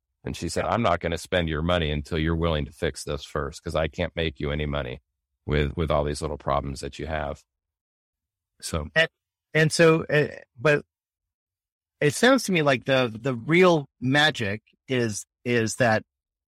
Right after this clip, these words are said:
Speaker 2: Connect Agency really understood you, your business,
Speaker 1: Right.
Speaker 2: right? They did the deep dive in your business, but also they had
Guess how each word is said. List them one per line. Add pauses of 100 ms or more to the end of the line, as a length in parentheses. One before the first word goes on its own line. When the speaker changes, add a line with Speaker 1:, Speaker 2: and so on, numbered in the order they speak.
(280)
Speaker 2:
Connect
Agency (1040)
really
understood
you, (680)
your
business, (400)
Speaker 1:
Right.
Speaker 2:
right?
They
did
the
deep
dive
in
your
business,
but
also
they
had